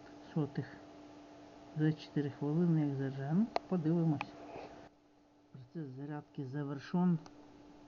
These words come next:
Результати слідуючі. На екрані не видно, дуже ярке освітлення.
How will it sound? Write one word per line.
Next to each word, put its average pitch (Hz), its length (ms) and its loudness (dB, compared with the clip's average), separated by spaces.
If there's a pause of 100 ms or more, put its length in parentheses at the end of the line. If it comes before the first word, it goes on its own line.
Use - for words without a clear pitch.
(920)
Результати 151 480 2
слідуючі. 127 640 0 (200)
На 139 120 4
екрані 143 420 6
не 143 160 6
видно, 147 420 6 (200)
дуже 139 260 2
ярке 139 400 2
освітлення. 156 640 0